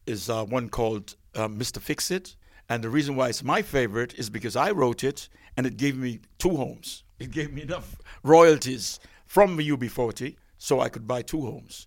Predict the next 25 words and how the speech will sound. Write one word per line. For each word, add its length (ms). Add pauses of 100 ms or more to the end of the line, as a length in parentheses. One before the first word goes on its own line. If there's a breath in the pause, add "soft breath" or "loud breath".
So 240
that's 320
the 100
<laughs> 60
reason 240
why 220
it's 180
my 140
favorite 480
track. 420 (240 loud breath)
Wouldn't 220
it 60
be 100
yours? 480 (200 soft breath)
Well, 140
the 80
first 320
record 240
I 80
bought, 480 (180)
it, 200
it 80
wasn't 320
in, 100 (180)
I, 140